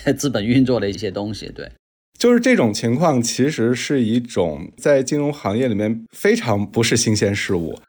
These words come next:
Speaker 1: 对，但是我觉得区别在哪呢？就是说传统金融这块，你就是装模作样也得拿个牌照吧，对吧？<laughs> 也得拿牌照，比如说你是银行，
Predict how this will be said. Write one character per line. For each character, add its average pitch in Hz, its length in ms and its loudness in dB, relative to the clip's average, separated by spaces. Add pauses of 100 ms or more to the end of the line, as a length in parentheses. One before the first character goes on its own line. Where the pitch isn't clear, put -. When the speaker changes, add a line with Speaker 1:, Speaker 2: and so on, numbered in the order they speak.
(120)
Speaker 1:
对， 110 180 2
但 185 140 2
是 214 100 4
我 135 140 4
觉 107 120 2
得 147 280 2
区 202 320 0
别 113 180 0
在 143 140 0
哪 95 140 0
呢？ 87 120 -6
就 110 80 -8
是 127 60 -8
说 127 160 0
传 117 200 -4
统 156 160 2
金 127 200 2
融 92 180 -2
这 110 100 -4
块， 117 260 -4
你 95 180 -4
就 - 160 -10
是 139 180 -2
装 147 300 -2
模 110 160 2
作 135 180 0
样 139 160 2
也 104 80 2
得 107 120 0
拿 98 140 -2
个 110 120 -2
牌 67 200 -8
照 113 240 -2
吧， 69 120 -6
对 76 100 -10
吧？ 69 160 -8
<laughs> - 0 -
也 92 60 -8
得 160 120 2
拿 113 120 2
牌 92 200 -2
照， 117 120 0
比 101 100 -2
如 98 60 0
说 123 100 2
你 117 100 4
是 117 140 0
银 104 180 -2
行， 87 300 -4